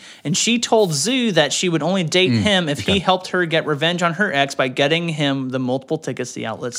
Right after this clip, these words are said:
Speaker 1: sold.
Speaker 2: just had to wait five seconds.
Speaker 1: Yeah.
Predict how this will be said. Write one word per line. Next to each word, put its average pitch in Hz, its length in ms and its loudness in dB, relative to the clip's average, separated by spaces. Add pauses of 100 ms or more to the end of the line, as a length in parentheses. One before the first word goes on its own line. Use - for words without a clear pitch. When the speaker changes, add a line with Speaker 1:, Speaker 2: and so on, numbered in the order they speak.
Speaker 1:
sold. 117 60 4
Speaker 2:
just 117 140 4
had 110 140 6
to 107 60 6
wait 104 280 6 (220)
five 95 260 6
seconds. - 560 0 (760)
Speaker 1:
Yeah. 120 240 -6